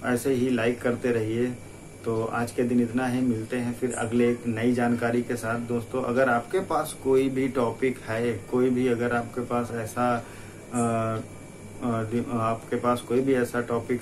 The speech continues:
है तो आप मुझे कमेंट करके ज़रूर बताइए। मैं उस पे, अ, कोशिश करूँगा कि ये वीडियो आपको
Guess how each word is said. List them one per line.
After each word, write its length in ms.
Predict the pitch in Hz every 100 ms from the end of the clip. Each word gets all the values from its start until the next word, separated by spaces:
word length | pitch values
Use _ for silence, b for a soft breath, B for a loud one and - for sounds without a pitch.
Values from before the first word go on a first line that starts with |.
| -
है 180 | 117 120
तो 120 | 117
आप 100 | 117
मुझे 260 | 117 110 117
कमेंट 340 | 113 117 123 120
करके 260 | 117 120
ज़रूर 380 | 110 104 117 120
बताइए। 260 | 120 117 120
मैं 280 | 113 131
उस 180 | 127 107
पे, 340 | - 120 120 120
अ, 60 | - B B B B - 110 110 110 107
कोशिश 320 | 120 117 120 113
करूँगा 400 | 120 117 117 127
कि 280 | 123 135
ये 80 | 127
वीडियो 360 | 117 113 120 117
आपको 460 | 113 - 165 202